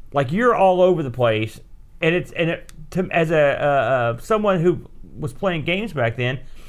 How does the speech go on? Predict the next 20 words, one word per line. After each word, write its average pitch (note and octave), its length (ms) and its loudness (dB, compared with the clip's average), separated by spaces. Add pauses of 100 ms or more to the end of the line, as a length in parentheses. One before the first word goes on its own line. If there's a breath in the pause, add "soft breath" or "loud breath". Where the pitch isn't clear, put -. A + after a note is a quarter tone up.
(280 loud breath)
this A3+ 240 4
game, E3+ 380 0
I, F3+ 260 0
I - 20 -4
would, F#3+ 340 2
I D#3+ 60 -4
would E3+ 260 0
love, F#3 360 4
I F#3 80 4
would G3 120 2
have C#3 120 -4
killed G#3 440 0
to C3 60 0
have G#2+ 100 -2
had G#2 260 0
this G2 200 -6
because C#3 360 0
it C3+ 140 -2
gives D3 260 0
you D#3 360 0